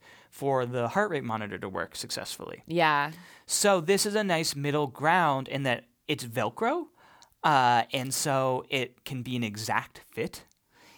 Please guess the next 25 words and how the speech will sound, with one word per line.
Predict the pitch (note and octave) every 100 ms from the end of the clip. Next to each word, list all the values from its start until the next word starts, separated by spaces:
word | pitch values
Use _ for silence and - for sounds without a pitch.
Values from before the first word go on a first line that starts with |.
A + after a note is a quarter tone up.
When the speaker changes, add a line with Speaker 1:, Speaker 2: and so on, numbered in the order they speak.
| -
Speaker 1:
It | D#3+ D#3+
also, | C#3+ C#3 D#3+ - G3+
in | F#3+
my | C#3+ C#3
opinion, | C#3 C#3+ C#3
it's | C3 C3
made | C3 C3+ E3+
of, | D3 -
it's, | C3
like, | D3+ B2
made | B2+ C#3
of | D#3+
a | B2
nylon | G#2 F#2 A#2+ C3 C#3+
finish | C#3+ E3 E3+ F3
where | A#2+ B2+ A#2 G#2+ -
it, | G#2+ G#2 _
it's | A2+ - -
water | G#2+ A#2 B2
resistant. | G#2 G2+ B2 - C#3+ C#3 - - -
It | A2+ G#2
handles | - B2 B2 A2+
sweat | - A#2 A2 -
pretty | - C3 A2+
well. | F#2+ F#2+ F2 B2+ E3+ G3+